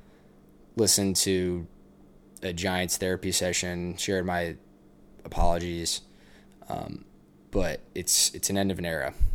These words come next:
for me. The Buckman Value Fund took a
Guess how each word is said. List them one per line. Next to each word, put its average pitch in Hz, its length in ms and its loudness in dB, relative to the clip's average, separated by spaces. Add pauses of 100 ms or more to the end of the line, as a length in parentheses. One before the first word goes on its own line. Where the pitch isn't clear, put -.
(200)
for - 160 -10
me. - 320 -8 (440)
The 80 400 -4
Buckman 95 400 -2
Value 85 380 -2
Fund 82 480 -8
took 90 160 -6
a 87 60 -6